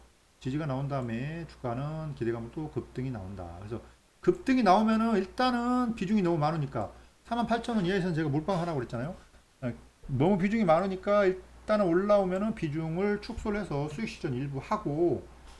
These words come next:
나머지는 좀 가져가자. 왜냐? 이 종목은 좀 어쨌든 리보 병용 간암 치료제가 이게 F-, 그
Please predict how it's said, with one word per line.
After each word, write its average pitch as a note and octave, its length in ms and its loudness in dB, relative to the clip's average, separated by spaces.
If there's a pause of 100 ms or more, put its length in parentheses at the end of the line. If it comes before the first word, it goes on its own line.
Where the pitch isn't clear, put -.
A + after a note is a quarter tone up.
(200)
나머지는 D3 360 0
좀 C#3 120 0
가져가자. A2+ 460 -4
왜냐? D3 500 4 (640)
이 C3+ 100 -2
종목은 G3+ 680 4
좀 D#3 1040 -2 (540)
어쨌든 F#3 880 -2
리보 F#3+ 180 2
병용 F#3+ 200 2
간암 E3 240 2
치료제가 F3 1040 2 (1400)
이게 C3 240 -2
F-, - 140 0 (760)
그 B2 800 2